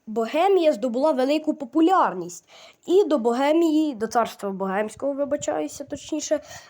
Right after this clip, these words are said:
доєдналося багато місцевих племен. І вони об'єдналися в єдину священну Богемську імперію.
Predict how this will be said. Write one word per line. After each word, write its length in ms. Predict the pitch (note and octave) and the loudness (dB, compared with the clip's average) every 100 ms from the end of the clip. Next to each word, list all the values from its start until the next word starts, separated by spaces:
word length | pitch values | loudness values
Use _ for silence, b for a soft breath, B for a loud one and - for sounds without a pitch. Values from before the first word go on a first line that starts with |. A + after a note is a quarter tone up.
| - | 2
доєдналося 680 | A#3 A#3 C#4+ F4+ F#4 F#4 | 4 4 4 2 2 0
багато 540 | B3 B3+ B3 E4 F#4 F#4 | 2 0 2 0 2 4
місцевих 800 | D4+ C#4+ - - B3+ A#3+ - - | 4 2 -4 0 0 0 -4 -2
племен. 460 | D4+ D#4+ D4+ E3+ E3+ B B _ | 2 4 2 -2 -8 B B _
І 120 | F4 | 0
вони 280 | D#4+ C#4 C#4+ | 2 2 2
об'єдналися 920 | A#3 C4 A#3+ C4 E4 F4+ F4 - D#4+ | 0 -2 -2 0 2 2 -2 0 0
в 80 | A#3 | 0
єдину 760 | G#3+ A#3 A3+ F4 F4+ F4+ F4 B B B | -2 -2 0 2 4 2 0 B B B
священну 840 | - - B3 A#3+ - D4 D#4+ E4 C4 | -16 -6 0 0 2 2 4 4 2
Богемську 680 | A#3+ A#3+ B3 B3+ - - | 2 2 0 -2 -6 -8
імперію. 760 | B3 A#3 A#3 A3+ G3+ F3+ E3 D#3+ | -6 -4 -2 0 0 -2 -6 -12